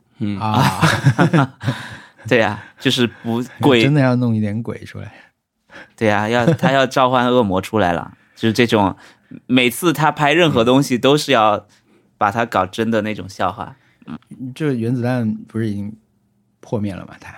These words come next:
Speaker 2: 他，他神话已经破灭了呀。
Speaker 3: 但他还是没有怎么用C G，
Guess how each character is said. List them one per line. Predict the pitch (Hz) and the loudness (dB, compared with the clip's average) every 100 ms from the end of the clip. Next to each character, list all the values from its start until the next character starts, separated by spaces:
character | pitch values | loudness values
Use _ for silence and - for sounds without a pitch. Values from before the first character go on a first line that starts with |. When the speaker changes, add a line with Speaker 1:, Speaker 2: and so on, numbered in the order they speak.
| - | -20
Speaker 2:
他， | _ 98 | _ -18
他 | 101 - 101 | -16 -18 -16
神 | - - | -12 -10
话 | 107 98 - | -10 -12 -16
已 | 90 | -14
经 | 98 | -14
破 | - | -12
灭 | 104 107 | -12 -14
了 | |
呀。 | - - _ _ _ _ _ _ _ _ | -18 -20 _ _ _ _ _ _ _ _
Speaker 3:
但 | - | -2
他 | 156 | 0
还 | 131 | 0
是 | 127 156 | 0 4
没 | 120 | 6
有 | 120 107 | 6 2
怎 | - 92 | -2 -2
么 | 90 | 2
用 | 107 107 | 2 0
C | 98 104 | -4 -8
G， | 98 98 95 90 | -8 -6 -8 -8